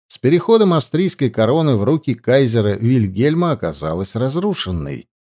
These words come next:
Сегодня, когда эта шипящая и пузырящаяся человеческая масса достигла точки кипения,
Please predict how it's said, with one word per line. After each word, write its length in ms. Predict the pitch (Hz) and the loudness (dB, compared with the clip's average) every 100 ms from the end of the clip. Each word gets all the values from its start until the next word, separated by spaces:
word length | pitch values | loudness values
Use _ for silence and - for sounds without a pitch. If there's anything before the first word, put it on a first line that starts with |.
| _ _ _ _ _ | _ _ _ _ _
Сегодня, 560 | - 127 190 196 120 101 | -6 2 4 4 2 -2
когда 280 | 95 104 131 | -4 0 0
эта 160 | 123 | 0
шипящая 680 | 113 127 123 151 123 - 107 | -2 -4 0 0 0 -2 -2
и 60 | 110 | 0
пузырящаяся 880 | 117 117 131 147 120 - 110 - 113 | 0 0 0 0 -2 -2 -2 -2 -2
человеческая 800 | 120 127 147 131 117 - 123 | 0 0 0 -2 -6 -2 0
масса 500 | 117 123 143 - 113 | 2 2 0 -4 -4
достигла 640 | 101 117 113 143 139 120 110 | -2 -2 -4 -4 0 0 2
точки 400 | 135 123 - 95 | 0 0 -2 -6
кипения, 720 | 101 120 185 175 123 78 | -6 0 2 2 2 -2